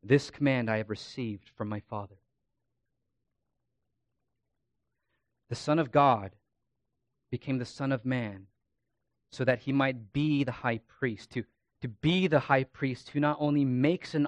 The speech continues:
offering on behalf of his people, but also as the very offering that's being lifted up. And he did this as we read in verse seventeen.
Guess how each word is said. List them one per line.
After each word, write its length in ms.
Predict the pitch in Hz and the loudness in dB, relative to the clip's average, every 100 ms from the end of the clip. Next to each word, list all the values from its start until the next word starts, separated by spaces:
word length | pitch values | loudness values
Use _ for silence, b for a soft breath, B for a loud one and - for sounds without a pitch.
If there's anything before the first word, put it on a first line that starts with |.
| 143 | 2
offering 480 | 143 - - 127 127 | 0 0 -4 -4 -4
on 200 | 127 120 | -6 -4
behalf 720 | 120 113 - 160 147 123 - | -8 -6 4 6 6 2 -4
of 140 | 120 | -4
his 160 | 120 - | -6 -8
people, 420 | - 117 101 87 _ _ _ _ _ _ _ _ _ | -12 -12 -12 -18 _ _ _ _ _ _ _ _ _
but 120 | 120 - | 2 2
also 400 | 127 139 - - | 6 6 4 -6
as 220 | 117 117 | -4 -4
the 140 | - 110 | -4 -8
very 500 | 104 120 131 131 127 _ 127 | -4 -2 0 -2 -6 _ 2
offering 640 | 131 - - _ 95 92 _ - | 2 0 -16 _ -18 -18 _ -6
that's 200 | 110 120 | -6 -6
being 280 | 110 107 107 | -10 -8 -8
lifted 300 | 101 - 104 | -12 -14 -18
up. 140 | 104 _ _ _ _ _ _ _ _ _ _ _ _ _ _ _ _ - | -18 _ _ _ _ _ _ _ _ _ _ _ _ _ _ _ _ -10
And 80 | 107 | -8
he 60 | 104 | -4
did 220 | 131 139 - | 0 0 0
this 200 | 101 104 | -6 -8
as 160 | 98 | -10
we 140 | 104 104 | -8 -6
read 240 | 120 120 | -4 -4
in 100 | 104 | -4
verse 220 | 110 107 | -4 -4
seventeen. 540 | 120 110 117 - 104 | -8 -10 -10 -10 -12